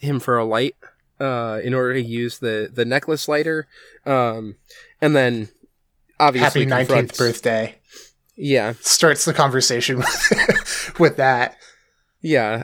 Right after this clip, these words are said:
Speaker 1: "Happy nineteenth birthday." And then immediately, like, uh, "It's illegal for minors to smoke." <laughs> Um, but yeah, and then immediately, uh, calls out, like,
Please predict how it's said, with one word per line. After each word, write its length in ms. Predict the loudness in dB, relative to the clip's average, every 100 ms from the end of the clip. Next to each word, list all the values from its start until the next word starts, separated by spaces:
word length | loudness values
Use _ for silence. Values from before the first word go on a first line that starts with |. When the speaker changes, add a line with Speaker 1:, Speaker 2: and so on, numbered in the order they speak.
| 0
Speaker 1:
"Happy 280 | 0 2 2
nineteenth 460 | 2 0 -4 -4
birthday." 520 | -2 -2 0 0 2 2
And 120 | 0
then 80 | 0
immediately, 680 | 0 -4 -4 -4 -4 -4 -4
like, 340 | -4 -8 -10 -20 -20 -20 -2
uh, 420 | 2 4 2 0 -4 _ _ _
"It's 160 | -2 0
illegal 320 | 2 4 2
for 140 | 0 0
minors 360 | 2 0 -2 -4
to 100 | -8
smoke." 420 | -6 -6 -6 -10
<laughs> 40 | -12 -12 _ _ _ _ _ -20 -20 _
Um, 540 | -2 -2 -2 -6 -10 -14 _ _ _ _ _ _ -20 _ _
but 120 | 2
yeah, 260 | 4 2 0
and 100 | 0
then 120 | 0
immediately, 600 | 0 -2 -2 -2 -2 -4 _ _ _ _
uh, 440 | 0 2 0 -2 -4 -4
calls 400 | 2 4 4 2
out, 320 | 0 0 -2
like, 400 | -2 -4 -4 _